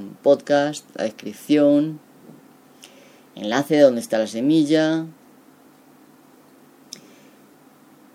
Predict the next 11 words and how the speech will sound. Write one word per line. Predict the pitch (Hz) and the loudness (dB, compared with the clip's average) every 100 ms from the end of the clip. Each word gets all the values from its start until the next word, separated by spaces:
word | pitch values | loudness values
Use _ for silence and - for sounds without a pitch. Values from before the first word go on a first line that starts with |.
| _ _ _ _ _ _ - - | _ _ _ _ _ _ -20 -6
eh, | 113 107 110 104 101 101 | -2 0 0 0 0 -2
el | 113 | -2
copyright, | 110 92 101 139 151 | -6 -4 2 4 4
bueno, | 131 107 104 | 4 0 -2
una | 117 | -6
serie | 120 113 | -6 0
de | 110 | 0
datos | 110 117 | 0 -4
aquí, | 123 156 | -4 2
la | 147 | 4
imagen, | 120 139 147 143 147 180 | 4 2 2 2 0 -2